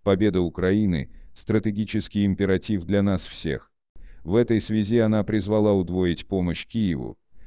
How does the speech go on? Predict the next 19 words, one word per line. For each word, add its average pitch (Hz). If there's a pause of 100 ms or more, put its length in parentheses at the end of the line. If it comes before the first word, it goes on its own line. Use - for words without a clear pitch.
в -
том 110
числе 107
тяжёлым 101
вооружением, 92 (360)
танками 127
и 113
самолётами 98
Киеву. 69 (1800)
Одновременно 104
глава 101
британского 95
внешнеполитического 98
ведомства 92 (400)
призвала 117
помогать 110
странам 101
Западных 87
Балкан, 82